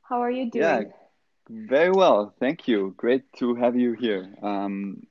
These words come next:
Speaker 2: and I'm actually gonna jump straight into the first question, if you don't mind.
Speaker 1: Go ahead.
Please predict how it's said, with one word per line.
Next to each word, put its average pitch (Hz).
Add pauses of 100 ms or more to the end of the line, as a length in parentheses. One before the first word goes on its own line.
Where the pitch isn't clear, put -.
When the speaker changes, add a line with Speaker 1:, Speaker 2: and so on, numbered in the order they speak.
(160)
Speaker 2:
and 113
I'm 113
actually -
gonna 151
jump 139
straight 131
into 151
the 135
first 123
question, -
if 101
you 104
don't 95
mind. - (520)
Speaker 1:
Go 226
ahead. 214